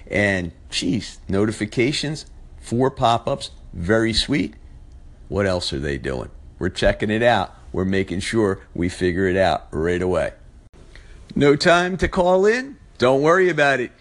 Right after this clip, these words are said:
Use the new comment feature in your lower left, right next to the play button. You'll see an icon. Just tap on that, offer up your question,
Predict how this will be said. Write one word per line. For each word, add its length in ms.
Use 200
the 80
new 220
comment 500
feature 400
in 60
your 160
lower 220
left, 360
right 340
next 280
to 80
the 80
play 260
button. 320
You'll 160
see 240
an 80
icon. 520
Just 220
tap 260
on 160
that, 240
offer 320
up 160
your 80
question, 500